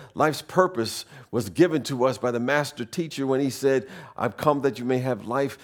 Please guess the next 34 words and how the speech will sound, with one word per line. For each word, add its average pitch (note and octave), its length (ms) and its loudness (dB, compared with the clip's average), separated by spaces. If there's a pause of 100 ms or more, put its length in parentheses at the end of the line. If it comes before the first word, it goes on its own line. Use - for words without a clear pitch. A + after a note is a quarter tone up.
(120)
and F#2 80 -6
have C3+ 220 0
it B2 120 -4
more B2+ 440 0
abundantly." G2+ 840 -4
And G2+ 80 -2
I A#2+ 80 0
would C#3 260 0
add C#3 320 2
even C3+ 240 -4
to B2 100 -10
that, C3+ 380 -2
to A#2+ 100 -2
have C3+ 120 4
it B2+ 60 2
more B2+ 260 0 (180)
freely, A#2 600 0 (140)
to C3 80 2
have D3+ 160 4
it C#3+ 80 2
more C#3 220 4
vibrantly, A2 720 2
to A#2 100 -2
have D3 140 4
it C3+ 60 0
more C#3+ 180 4
madly, B2+ 640 4
to A2+ 120 -4
have D#3 120 2
it D3 60 -2
more D3 160 2
consciously, D3 680 2 (240)
more D3 260 2 (220)
lovingly, E3 600 4